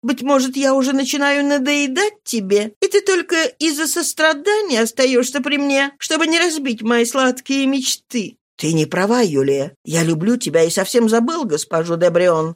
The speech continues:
сказал Леон, прижимая свои уста к губам Лавели. "Пока всё идёт хорошо. Он ещё сильно её любит", думала Юлия, которой нелегко было обмануть в деле чувства.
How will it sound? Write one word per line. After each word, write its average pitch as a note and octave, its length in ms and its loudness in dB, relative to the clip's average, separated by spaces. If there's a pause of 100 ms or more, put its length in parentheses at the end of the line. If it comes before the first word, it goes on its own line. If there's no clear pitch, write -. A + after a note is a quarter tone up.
сказал F#3 480 0
Леон, A#3+ 460 0
прижимая F3+ 500 -2
свои F#3 300 0
уста F#3+ 380 -2
к A3 60 -4
губам E3 420 -2
Лавели. E3 540 -2 (400)
"Пока B3+ 420 -2
всё F4 360 -4
идёт C4 300 0
хорошо. C4 840 -4
Он A3+ 180 4
ещё A3+ 220 2
сильно C#4 400 0
её C#4+ 280 0
любит", D4 720 -4 (120)
думала D#3+ 460 4
Юлия, E3+ 580 0
которой C4+ 420 0
нелегко C#4+ 520 0
было F3+ 280 2
обмануть F3+ 480 -2
в E3 80 -8
деле F#3+ 320 0
чувства. - 640 -8